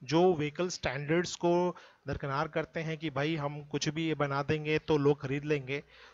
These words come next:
तो उनको खतरे की घंटी उनके ऊपर आ गई है, उनको सौ करोड़ रुपए तक का उनके ऊपर fine लगेगा या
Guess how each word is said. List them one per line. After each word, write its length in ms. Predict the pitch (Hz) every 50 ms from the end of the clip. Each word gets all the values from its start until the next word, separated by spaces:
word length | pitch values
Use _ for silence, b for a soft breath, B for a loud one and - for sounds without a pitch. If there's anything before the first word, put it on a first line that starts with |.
| B B
तो 180 | - 180 175 - -
उनको 380 | 190 165 170 175 - 202 202 202
खतरे 380 | - - 165 151 - 170 170
की 80 | 165 175
घंटी 300 | 156 139 131 131 - 170
उनके 220 | 170 165 156 -
ऊपर 160 | 165 156 165
आ 140 | 147 131 131
गई 180 | 131 143 156 156
है, 80 | 156
उनको 300 | 165 156 151 143 - 170
सौ 380 | 165 - - - - 160 170 190
करोड़ 380 | - - 165 156 156 160 160 156
रुपए 280 | 151 147 - 160 160
तक 180 | - - 151 151 _ -
का 60 | 151
उनके 180 | 143 147 139 151
ऊपर 140 | 147 151
fine 260 | 147 - - 160 147 147
लगेगा 340 | 147 143 139 151 156 170
या 220 | 175 170 156 160